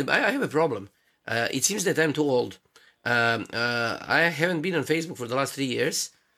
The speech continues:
Uh, Twitter has gone to hell and is not going back. Uh, Instagram and TikTok is something that I don't understand. So right now, I don't know.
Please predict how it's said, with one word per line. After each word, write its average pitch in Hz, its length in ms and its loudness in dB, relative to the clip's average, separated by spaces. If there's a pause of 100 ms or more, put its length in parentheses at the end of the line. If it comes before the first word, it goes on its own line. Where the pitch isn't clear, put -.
(240)
Uh, 117 680 2
Twitter 151 320 0
has 127 160 -4
gone 131 200 0
to 113 320 0
hell 113 560 0
and 107 180 -6
is 110 160 -8
not 113 140 0
going 104 200 -4
back. 113 500 -4 (720)
Uh, 110 760 2 (140)
Instagram 139 580 2
and 113 100 -6
TikTok - 380 -4
is 113 80 0
something 117 280 -2
that 104 160 -6
I 110 120 0
don't 104 200 -4
understand. 104 560 -4 (580)
So 139 300 2
right 151 360 4
now, 156 400 4 (800)
I 135 260 2
don't 131 220 -2
know. 113 300 -2